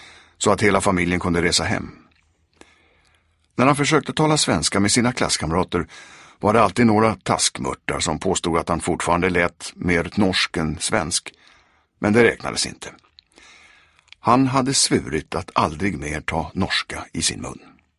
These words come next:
Ute över fjärden, fjorden, reste sig stora bulliga stackmoln.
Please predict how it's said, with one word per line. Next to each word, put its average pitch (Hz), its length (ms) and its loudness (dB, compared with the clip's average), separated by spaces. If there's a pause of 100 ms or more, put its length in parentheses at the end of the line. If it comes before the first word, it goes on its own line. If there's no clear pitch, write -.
(2250)
Ute 101 540 0 (200)
över 110 200 0
fjärden, 98 680 0 (180)
fjorden, - 640 -4 (760)
reste - 380 0
sig 95 180 0
stora 101 480 2
bulliga 87 480 -2
stackmoln. 71 580 -6